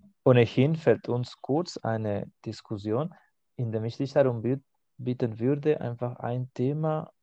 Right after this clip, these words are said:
auszuwählen und darüber hinaus ein kurzes Statement zu geben, ist, äh, egal welches Thema, so gehört einfach zur allgemeinen Bildung laut der Prüfungsordnung und darüber werden wir uns die nächsten fünf bis sieben Minuten beschäftigen.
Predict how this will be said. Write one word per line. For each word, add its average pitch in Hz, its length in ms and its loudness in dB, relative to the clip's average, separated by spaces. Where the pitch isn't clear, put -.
auszuwählen 165 720 2
und 127 120 -2
darüber 123 680 4
hinaus 120 320 2
ein 120 160 0
kurzes 120 380 -4
Statement 139 600 0
zu 165 140 -8
geben, 160 540 -2
ist, 123 320 -4
äh, 113 380 0
egal 135 360 6
welches 160 300 -2
Thema, 151 400 2
so 127 100 -2
gehört 113 380 2
einfach 113 320 -6
zur - 180 -8
allgemeinen 127 540 4
Bildung 147 360 0
laut 113 200 0
der 110 80 -2
Prüfungsordnung 143 680 0
und 127 100 0
darüber 131 360 4
werden 123 220 -2
wir 113 100 0
uns 113 120 -4
die 120 80 -8
nächsten 110 380 -4
fünf 120 240 -6
bis 113 160 -6
sieben 110 200 0
Minuten 104 440 -6
beschäftigen. - 840 -6